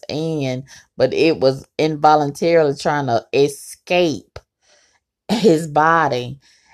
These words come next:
And, oh, he was so big, black, and ugly. I couldn't stand him. He was so ugly.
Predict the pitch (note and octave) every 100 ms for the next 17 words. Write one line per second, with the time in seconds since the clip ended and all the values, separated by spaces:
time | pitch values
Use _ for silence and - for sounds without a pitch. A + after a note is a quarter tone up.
0 | - - F#3 F3 E3 D#3 D3 D#3 - _
1 | _ _ _ _ _ _ - G3+ D4+ F3+
2 | D#3+ C#3+ B2+ C#3 C#3+ C3 B2+ B2 B2 A#2+
3 | A#2 B2 A2+ B2 C3+ C3 A#2 - - D3+
4 | C3+ A#2+ A#2+ B2 E3 D3+ A#2 - - -
5 | A3+ A3 - C3 B2 - A2+ A#2